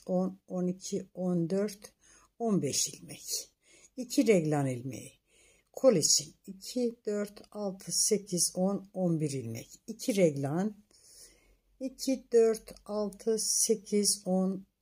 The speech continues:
on iki, on dört, on altı, on sekiz, yirmi arka ilmek, iki reglan. Diğer taraflarda aynısı. Şimdi hemen siyah ipimi kopardım. Beyaz ipime geçtim. Beyaz ipimle devam ediyorum.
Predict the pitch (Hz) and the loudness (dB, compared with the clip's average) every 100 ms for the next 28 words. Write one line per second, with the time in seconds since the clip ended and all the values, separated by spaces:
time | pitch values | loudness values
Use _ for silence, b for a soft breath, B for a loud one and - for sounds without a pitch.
0 | - 180 175 170 - 196 190 175 170 151 | -10 -4 -2 -4 -4 -4 -4 -2 -2 0
1 | 170 185 - _ 185 170 151 151 156 190 | 0 0 -4 _ -6 -4 -2 -6 -8 -14
2 | - 170 160 - 185 220 190 208 220 196 | -4 -2 0 -2 -4 0 0 2 2 2
3 | 220 170 180 180 - 175 165 214 - - | 0 2 0 0 2 4 4 0 -2 -10
4 | - 202 156 151 156 208 220 202 - 220 | -6 -2 2 2 0 -2 -2 -6 -2 2
5 | 160 156 - 156 151 196 202 185 123 - | 2 2 -4 -6 -4 -6 -4 -4 -4 -2
6 | - - - B B B B B B 277 | -2 -2 -8 B B B B B B -2
7 | 247 233 262 247 254 - _ b b b | 0 2 2 2 0 -4 _ b b b
8 | - - - 277 196 165 - 147 135 - | -4 2 6 8 6 4 0 0 0 0
9 | 214 - 247 233 247 214 196 190 160 - | -2 0 0 2 2 2 4 4 4 0
10 | - 165 175 190 214 - 220 202 185 156 | -2 -2 0 2 2 2 -2 4 4 4
11 | 151 - 190 208 185 139 - - - - | -2 -2 -2 -2 -4 -6 -6 -16 -20 -20
12 | - - - | -14 -10 -12